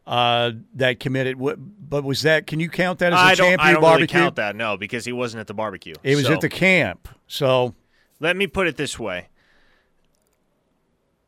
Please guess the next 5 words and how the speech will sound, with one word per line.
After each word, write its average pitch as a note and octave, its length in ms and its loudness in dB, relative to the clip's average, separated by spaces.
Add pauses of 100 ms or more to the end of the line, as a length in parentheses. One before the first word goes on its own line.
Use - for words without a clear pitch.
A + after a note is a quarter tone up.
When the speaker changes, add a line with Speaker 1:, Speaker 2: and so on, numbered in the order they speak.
(380)
Speaker 2:
I F3 300 2
feel G3 540 -8
like F3 360 -4
right D3 320 -4
now, E3 720 -4